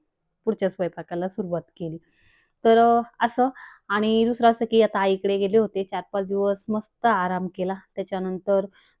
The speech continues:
थोडंसं आता पितृपक्ष चालू आहे, सर्वांनाच माहिती आहे. तर, अ, तिकडे आता श्रीकांतचं पण होतं कार्यक्रम आणि मला त्या गोष्टी शेअर करायला आवडत नाही. मी खूप वेळा सांगितलं, म्हणजे ते, ते दिवस नकोच वाटतं फेस करायला. असं वाटतं, "यार, हे कोणी प्रथा पाडल्या ते?" म्हणजे एक,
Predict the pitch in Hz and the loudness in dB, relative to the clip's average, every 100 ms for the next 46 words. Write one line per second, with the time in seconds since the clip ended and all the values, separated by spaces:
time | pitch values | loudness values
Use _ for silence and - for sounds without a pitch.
0 | - 214 202 196 196 - 196 196 - 202 | -6 -4 -2 -4 -6 -4 -4 -4 -6 -10
1 | - 196 196 - 202 202 185 190 190 202 | -8 -8 -8 -8 -10 -6 -4 -4 -6 -8
2 | 185 185 185 196 - 208 196 165 185 165 | -6 -6 -8 -10 -8 -6 -6 -8 -8 -10
3 | - _ _ _ _ - 190 190 190 202 | -12 _ _ _ _ -6 -4 -4 -6 -6
4 | 208 196 196 - 202 190 190 190 196 202 | -6 -6 -6 -8 -10 -8 -8 -8 -8 -8
5 | 220 233 _ _ _ _ _ _ - 220 | -8 -10 _ _ _ _ _ _ -8 -8
6 | - 190 185 180 175 190 190 _ _ _ | -4 -4 -4 -4 -6 -8 -10 _ _ _
7 | - 196 196 208 214 214 214 226 226 220 | -8 -4 -2 -2 -2 -2 -2 -2 -2 0
8 | 214 202 190 196 180 190 202 196 190 185 | -2 -2 -2 0 -2 -4 -4 -6 -6 -4
9 | 220 - 190 190 208 190 185 202 208 202 | -6 -4 -4 -4 -6 -8 -6 -6 -4 -4
10 | 220 226 240 - - - _ _ _ _ | 0 2 2 -4 -20 -20 _ _ _ _
11 | - 262 277 285 277 240 247 247 214 208 | 2 4 6 4 4 2 2 2 2 0
12 | 202 214 - 196 190 190 208 233 220 233 | -4 -6 -6 -4 -2 -2 -2 0 0 2
13 | 226 220 208 233 240 233 214 220 202 180 | 2 2 0 0 0 0 -2 -4 -6 -6
14 | 180 - 180 - 208 220 240 - | -6 -8 -10 -6 -2 0 0 -2